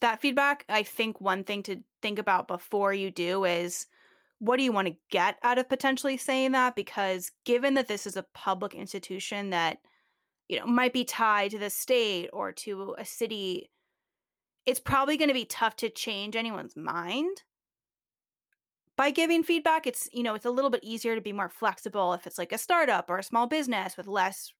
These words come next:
red tape. So if you do wanna give that feedback, is it to say your piece? Is it to e-, express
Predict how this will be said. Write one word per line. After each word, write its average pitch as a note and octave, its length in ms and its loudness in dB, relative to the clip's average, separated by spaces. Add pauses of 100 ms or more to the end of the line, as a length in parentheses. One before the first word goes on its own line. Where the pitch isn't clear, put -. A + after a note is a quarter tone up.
(140)
red G3 300 -4
tape. G3+ 400 -4 (1200)
So A3+ 560 2
if A#3 180 -2
you A#3+ 80 -2
do D#4+ 200 2
wanna D4 180 4
give A#3 160 0
that G#3 200 -2
feedback, F#3+ 520 0 (800)
is B3+ 180 0
it A#3+ 140 -2
to A#3 220 0
say A#3+ 320 0
your A#3 180 0
piece? E4+ 460 -2
Is A3+ 180 -2
it G#3+ 200 -8
to G3 600 -6 (920)
e-, - 40 -8 (280)
express - 960 -2